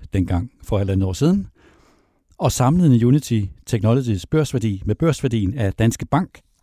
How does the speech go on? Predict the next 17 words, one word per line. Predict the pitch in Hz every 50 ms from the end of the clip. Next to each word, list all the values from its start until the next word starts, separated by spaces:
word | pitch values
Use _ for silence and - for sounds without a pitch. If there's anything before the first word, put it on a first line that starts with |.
| _ -
så | - - 156
var | 170 151
Danske | - 127 143 - - 127
Bank | - 120 135 139 -
cirka | - - 123 120 - 127 113 104 - _ _ _ _ _ _ _ _ - -
tooghalvfjerds | - 185 196 160 110 98 87 - 95 90 104 - - - - _ -
milliarder | - 98 95 92 92 92
kroner | 90 - 85 90 95 95
værd. | 85 82 78 - - - - _ - - _ _ _ _ _ _ _ _ _ -
Altså | - 131 110 - - 113
lidt | 104 127 127
over | 110 104 92
halvdelen. | 80 127 147 - - 107 98 98 80 78 90 - - - - - - - _ _ _ _ _ _ _ _ _ _ _ _ _ _ _ _ _ _ - - -
Nu | - 160
ved | 165 180 180
jeg | 160 143
godt | - 95 95 95 -